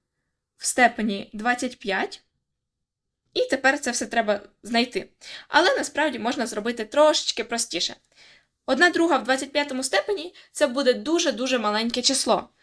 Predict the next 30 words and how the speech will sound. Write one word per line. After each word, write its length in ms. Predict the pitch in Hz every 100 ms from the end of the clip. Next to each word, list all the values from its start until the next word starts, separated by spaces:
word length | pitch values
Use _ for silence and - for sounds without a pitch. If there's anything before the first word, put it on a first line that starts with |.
| _ _ _
Тобто 520 | 285 285 - 269 262 269
ми, 160 | 330
в 80 | 302
принципі, 540 | - 349 554 - -
тут 220 | - 320 311
його 200 | 285 214
можемо 440 | 240 269 254 220
сприймати 580 | - 214 202 226 233 208
як 380 | 202 202 202 - _ -
дуже 240 | 220 240
маленьке 340 | 220 214 226 220
число, 440 | 262 320 523 539 _
тобто 340 | 302 302 254
ближче 440 | 190 202 254 - 220
до 120 | 220
нуля. 340 | 226 220 165 - _ - - -
Тоді 320 | 269 269 302
один 540 | 311 285 202 214 285
міну-, 380 | 302 294 277 269 -
мінус 340 | 277 294 277
якесь 320 | 269 285 262
дуже-дуже 640 | 202 233 302 269 214 254
маленьке 380 | 233 226 233 233
число. 420 | 240 277 214 - - - - _
Це 140 | 392
буде 280 | 370 330 262
щось 300 | - 311 302
ближче 680 | 190 233 285 - - 254 -
до 200 | 202 247
одиниці. 640 | - 233 240 247 190 -